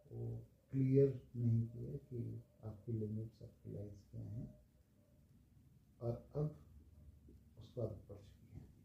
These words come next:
राइट? अब इसको आपको relationship में लेना है, आप relationship के बारे में सोच सकते हो। आप अपनी professional life में लेना चाह रहे हो, तो अपनी professional line के, life के बारे में सोच सकते हो, right?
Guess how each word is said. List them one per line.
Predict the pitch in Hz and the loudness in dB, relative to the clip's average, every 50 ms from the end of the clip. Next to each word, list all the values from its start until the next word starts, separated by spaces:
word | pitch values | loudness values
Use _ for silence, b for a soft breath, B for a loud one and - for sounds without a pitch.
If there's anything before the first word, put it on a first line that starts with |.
| - - - - - - - - | -20 -20 -20 -20 -20 -20 -18 -16
राइट? | - - - - - - - - - - - - - - - - - - - - - - - - - - | -16 -14 -16 -16 -18 -18 -20 -20 -20 -20 -18 -18 -16 -16 -16 -16 -18 -18 -18 -16 -16 -16 -16 -16 -14 -10
अब | - - - - - - - | -10 -10 -10 -12 -14 -12 -10
इसको | 101 - - - 110 | -10 -10 -6 -4 -2
आपको | 104 101 101 - 110 | -2 -2 -2 -2 0
relationship | 104 101 104 101 98 - 123 120 123 135 131 127 131 | 0 2 2 2 0 0 0 0 0 0 -2 -2 -2
में | 123 | 0
लेना | 123 123 127 127 127 127 | 0 0 0 0 0 0
है, | 123 123 123 | 0 0 0
आप | 113 - - - - | -4 -6 -8 -10 -8
relationship | 95 98 98 - - 107 - - 120 - | -4 -4 -4 -4 -4 -8 -8 -8 -8 -6
के | - | -4
बारे | 117 117 117 117 117 | -2 -2 -2 -2 -2
में | 117 120 | -2 -4
सोच | 117 - - - | -6 -6 -8 -16
सकते | - - - - - 123 123 | -16 -18 -20 -20 -16 -14 -14
हो। | - | -12
आप | - - - - - - - - - - - - - 110 | -12 -12 -14 -16 -18 -20 -20 -20 -20 -20 -20 -12 -6 -4
अपनी | 113 120 135 | 0 0 2
professional | 123 131 139 120 139 135 - 160 160 160 147 | 2 2 2 2 2 2 2 2 4 4 6
life | 143 139 131 135 | 6 4 2 2
में | 139 135 131 | 2 0 2
लेना | 131 131 131 123 123 | 2 0 0 -2 -2
चाह | 127 127 123 | -2 0 0
रहे | 123 123 123 120 120 120 | 2 4 4 4 4 4
हो, | 120 120 120 | 4 2 2
तो | 120 - 113 | 0 -4 -8
अपनी | - - - - - 104 95 - | -14 -14 -14 -12 -10 -10 -10 -8
professional | - 98 98 110 117 - 151 160 160 | -6 -4 -4 -4 -4 -2 0 2 2
line | 147 139 131 | 4 2 2
के, | 127 131 135 131 - - | 0 -2 -6 -6 -4 -2
life | 117 117 113 - | 0 0 0 0
के | - 113 | -2 -4
बारे | 113 113 113 | -4 -4 -4
में | 110 110 | -4 -6
सोच | 107 - 117 117 - | -8 -8 -10 -12 -12
सकते | - 113 - - - - 117 | -12 -16 -18 -16 -14 -12 -10
हो, | 113 117 117 120 - - - _ _ _ _ _ - _ _ - | -8 -8 -10 -10 -12 -16 -20 _ _ _ _ _ -20 _ _ -10
right? | 131 143 190 151 - | -8 -6 -6 -6 -8